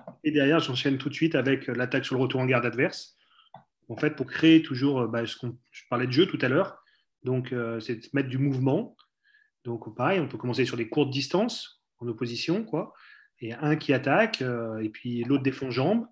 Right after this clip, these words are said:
Et on repart, euh, sur, euh, avec la convention, en sachant qu'en ayant défendu avec les jambes, on reprend la priorité. On va arriver vite, euh,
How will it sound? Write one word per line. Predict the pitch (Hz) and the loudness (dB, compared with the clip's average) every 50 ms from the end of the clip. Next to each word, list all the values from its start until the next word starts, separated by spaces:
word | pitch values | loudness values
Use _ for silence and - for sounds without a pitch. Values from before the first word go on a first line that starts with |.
| _ _ _ _ _ _ _ _ - | _ _ _ _ _ _ _ _ -6
Et | 123 127 | -2 -2
on | 131 120 | 0 0
repart, | 120 127 127 131 127 143 165 156 | 0 0 0 2 2 2 2 2
euh, | 151 131 123 123 120 113 107 110 - - - - | 2 0 0 0 -2 -4 -6 -10 -14 -20 -20 -20
sur, | - - - 131 123 | -10 -6 -4 -2 -2
euh, | 123 120 117 110 - _ _ - | -2 -4 -6 -8 -12 _ _ -4
avec | 131 131 131 120 | -2 0 0 0
la | 131 123 | 0 -2
convention, | 127 135 123 120 120 - - 139 160 185 165 151 | -2 -2 -4 -2 -4 -4 -2 -2 -2 -2 -4 -6
en | 123 - _ _ _ - 143 - _ _ _ | -10 -12 _ _ _ -20 -20 -20 _ _ _
sachant | - - - 135 135 | -16 -10 -8 -6 -6
qu'en | 131 - 113 117 | -6 -6 -6 -4
ayant | 123 127 123 120 | -2 -2 -2 -2
défendu | 127 123 - 131 127 | -2 -4 -2 -2 -2
avec | 123 - 135 | -2 0 -2
les | 120 | -2
jambes, | 117 127 123 | -2 -2 -4
on | - | -4
reprend | 123 117 - 123 | -4 -4 -4 -4
la | 123 117 | -4 -4
priorité. | - 123 120 120 117 - 143 170 208 - - - - - - _ _ _ - | -4 -4 -4 -4 -2 -2 -2 -4 -4 -4 -10 -20 -20 -20 -20 _ _ _ -10
On | 120 | -6
va | 117 120 | -2 -2
arriver | 117 117 117 117 120 117 117 110 | 0 0 0 0 0 0 0 -2
vite, | 110 135 160 151 - - | -2 -4 -6 -6 -8 -10
euh, | 113 110 110 | -10 -10 -12